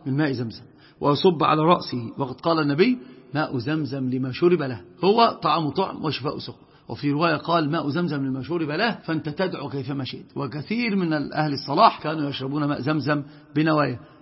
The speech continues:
انتوي الشفاء، انتوي الغنى، انتوي الرفعة، انتوي العلم، مهما تنتوي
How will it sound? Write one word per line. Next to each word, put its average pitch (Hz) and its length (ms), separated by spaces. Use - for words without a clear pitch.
انتوي 180 340
الشفاء، 135 460
انتوي 170 340
الغنى، 135 360
انتوي 170 420
الرفعة، 165 500
انتوي 185 360
العلم، 160 360
مهما 147 360
تنتوي 151 600